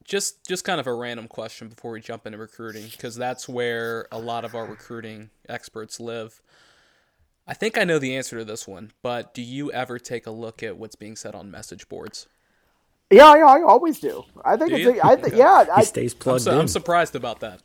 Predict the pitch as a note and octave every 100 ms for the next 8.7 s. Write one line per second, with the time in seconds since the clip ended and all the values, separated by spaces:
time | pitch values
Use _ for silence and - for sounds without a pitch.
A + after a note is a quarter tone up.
0 | - G3 A3+ G#3 A3 G3 B3 C#4+ A#3+ F3+
1 | G#3+ B3+ B3+ _ _ _ F#3+ F3+ F3+ E3+
2 | E3+ A#3 A#3 - G3 G3+ E3 D3+ - F3
3 | G#3 G3 D3+ D#3+ C#3+ E3 F#3 E3+ C#3+ C#3
4 | C#3+ C#3 E3 F3+ - D#3 F#3 D3+ C#3 B2
5 | B2 E3+ C3 A#2 A#2+ B2 B2+ B2+ C3+ _
6 | _ _ _ - D3+ C#3+ C#3 C3 B2+ _
7 | _ _ _ _ _ _ _ - G#3+ C4
8 | D4+ D#4 A#3+ - - G3 F#3+